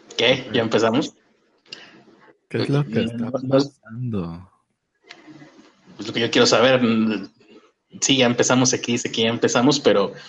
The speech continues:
Speaker 1: deberíamos de haber empezado con una canción. ¿Por qué no empezamos con una canción como siempre? No, no cantaste ninguna canción.
Speaker 2: Es que
Speaker 1: A ver,
Speaker 2: se me
Speaker 1: vamos a ver.
Speaker 2: olvidaron los mariachis.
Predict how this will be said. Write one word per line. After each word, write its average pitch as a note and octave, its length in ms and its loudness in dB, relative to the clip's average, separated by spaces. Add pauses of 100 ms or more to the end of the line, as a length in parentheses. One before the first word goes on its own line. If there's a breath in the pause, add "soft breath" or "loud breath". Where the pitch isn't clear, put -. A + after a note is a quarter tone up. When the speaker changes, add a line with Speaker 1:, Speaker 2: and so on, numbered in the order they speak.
(460 loud breath)
Speaker 1:
deberíamos A2+ 380 4
de A#2 80 6
haber A2+ 140 6
empezado A#2+ 520 4
con A2 140 2
una A2+ 180 0
canción. G#2 240 -4
¿Por - 100 -16
qué C3 60 2
no C3+ 80 4
empezamos B2+ 380 2
con B2 120 2
una B2 160 2
canción B2 340 2
como A#2+ 180 0
siempre? A2+ 420 0
No, A2 220 -6
no A2 140 -6
cantaste A2+ 360 -6
ninguna G#2 260 -6
canción. G2 320 -12 (540)
Speaker 2:
Es G#2+ 220 -12
que - 120 -4
Speaker 1:
A C3+ 40 0
ver, - 100 -6
Speaker 2:
se D3+ 80 -8
me B2 60 -8 (120)
Speaker 1:
vamos G2+ 100 -2
a - 20 -2
ver. G2 140 -2
Speaker 2:
olvidaron A#2 360 -6
los G2+ 180 -4
mariachis. G2+ 1200 -14